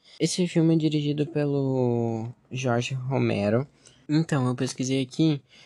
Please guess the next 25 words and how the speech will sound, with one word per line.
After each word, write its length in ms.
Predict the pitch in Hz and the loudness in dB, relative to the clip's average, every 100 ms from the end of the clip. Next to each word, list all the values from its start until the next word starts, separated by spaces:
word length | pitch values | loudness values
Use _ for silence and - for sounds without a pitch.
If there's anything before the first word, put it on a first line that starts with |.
| - - - | -20 -20 -2
e 200 | 147 147 | 0 2
não, 260 | 147 127 | 2 2
não 240 | 113 117 123 | 0 0 -2
foi 180 | 127 127 | -2 -4
o 40 | |
primeiro 320 | 147 131 127 | -2 -2 -2
filme 240 | 131 131 131 | -2 -2 -2
a 40 | |
ter 100 | 127 | -2
um 100 | 123 | -6
protagonista 680 | 127 131 120 123 123 127 139 | -6 -8 -4 -2 -2 -2 -4
negro, 360 | 127 120 131 | 0 0 0
mas 240 | 135 135 143 | -2 -2 -2
sim 240 | - 160 | 0 0
o 40 | 170 | 2
primeiro 340 | 175 175 190 | 2 4 4
filme 280 | 190 180 175 | 2 2 2
de 140 | - | 0
terror 560 | - - 226 165 160 147 | 0 4 6 8 8 6
a 80 | 110 | 4
ter 240 | - 120 | -2 -2
um 80 | 113 | -2
protagonista 720 | 123 123 113 110 110 110 - | -6 -10 -6 -4 -4 -6 -8
negro. 260 | 113 107 117 - _ _ _ - _ - | -8 -8 -12 -20 _ _ _ -20 _ -4
Ah, 540 | 131 127 127 127 120 | 0 0 2 2 0